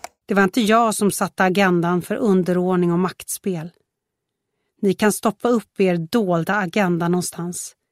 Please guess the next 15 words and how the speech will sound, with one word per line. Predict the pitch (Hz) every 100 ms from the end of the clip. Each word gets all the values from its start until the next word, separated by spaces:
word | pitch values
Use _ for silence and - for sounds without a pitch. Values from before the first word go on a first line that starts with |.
| _ _ _ _ _ 247
Er | 214
slippriga | 185 - - 233 - - 196 185 190 208
utvecklingsskala, | 247 175 - 180 - 185 170 - 190 180 180 202 _ _ _ _ -
er | 226 208 -
tillväxt, | - 247 190 175 190 - - - - _ _ -
er | 214 196 -
porrindustri | 254 220 190 196 185 180 - 208 208 196
och | 196 -
utlösning | 226 170 - 202 196 196 - 202 185
och | 185 190
raffinerade | 185 - 196 202 208 190 190 185
matlagning, | 196 208 175 - - 185 180 175 185 185 - - -
inklusive | 202 170 190 - 196 175 180
den | 185
där | 180 170